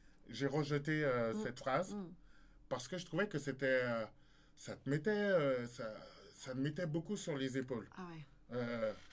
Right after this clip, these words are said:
Speaker 1: et tout, et puis, euh, t'étais tout. Je trouvais que ça facilitait la, l'autoflagellation, et, euh, dont je suis devenu un expert au passage. Mais, euh,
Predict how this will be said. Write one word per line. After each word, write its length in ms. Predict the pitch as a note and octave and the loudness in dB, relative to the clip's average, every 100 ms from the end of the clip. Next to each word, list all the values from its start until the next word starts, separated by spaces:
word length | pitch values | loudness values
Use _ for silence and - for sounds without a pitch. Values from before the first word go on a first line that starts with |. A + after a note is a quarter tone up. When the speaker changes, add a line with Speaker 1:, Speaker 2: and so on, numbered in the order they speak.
| - - | -20 -10
Speaker 1:
et 140 | C3 A#2+ | -4 -2
tout, 300 | E3+ G#3 G#3+ | 0 4 6
et 80 | C3+ | 6
puis, 320 | D#3 D#3+ D#3 | 4 4 6
euh, 240 | C3+ B2 | 6 4
t'étais 320 | B2+ C3 C3+ | 0 -2 -2
tout. 260 | B2+ D#3+ D#3 - - - - | -2 -2 -4 -8 -18 -20 -16
Je 120 | - - | -14 -6
trouvais 240 | C#3 G3+ | 0 0
que 120 | F3+ | 0
ça 160 | C#3+ C#3 | 0 -2
facilitait 680 | - C#3 C#3+ C3+ C3+ D#3+ D3+ | -2 -4 -4 -8 -4 -2 0
la, 300 | A#2+ A2+ A2 | 0 0 -2
l'autoflagellation, 1000 | A#2 B2 C3 B2+ A2 A2+ G#2+ - C#3+ - - - | -4 -6 -8 -6 -6 -4 -6 -4 -10 -10 -18 -10
et, 60 | G#2+ | -8
euh, 560 | G#2+ G#2 G2+ G2+ G2 F#2 - - - A2 | -6 -6 -6 -8 -10 -14 -20 -20 -20 -8
dont 200 | A2+ A2 | -6 -6
je 60 | |
suis 120 | - | -8
devenu 220 | G2 G2 G#2 | -8 -8 -8
un 80 | F#2+ | -8
expert 340 | F#2+ - E3 | -10 -6 -4
au 60 | C3+ | -4
passage. 440 | - G2+ E3 F#3 - - - - - A2+ | -6 -6 -6 -6 -10 -20 -20 -20 -20 -6
Mais, 340 | A#2 C#3 C#3 | 0 4 4
euh, 320 | C3 B2 B2 | 4 2 -2